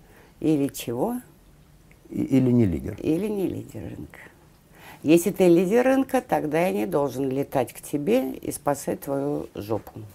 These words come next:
Speaker 1: А если ты не лидер, тогда давай искать нового лидера, который заменит здесь тебя.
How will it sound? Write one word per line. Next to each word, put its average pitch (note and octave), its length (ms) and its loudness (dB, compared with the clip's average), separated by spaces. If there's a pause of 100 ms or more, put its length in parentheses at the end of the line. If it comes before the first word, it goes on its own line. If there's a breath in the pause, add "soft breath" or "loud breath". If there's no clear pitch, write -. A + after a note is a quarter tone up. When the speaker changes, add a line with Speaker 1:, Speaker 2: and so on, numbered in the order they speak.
(880 loud breath)
Speaker 1:
А C#3+ 280 6
если E3+ 400 2
ты F3+ 300 2
не F3+ 220 4
лидер, G#3 460 0
тогда D#3+ 460 2
давай E3+ 360 0
искать E3 540 -6 (160)
нового C3+ 380 -4
лидера, B2 560 -6
который D#3 540 -4
заменит C#3 640 -4
здесь B2+ 640 -10 (120)
тебя. - 200 -10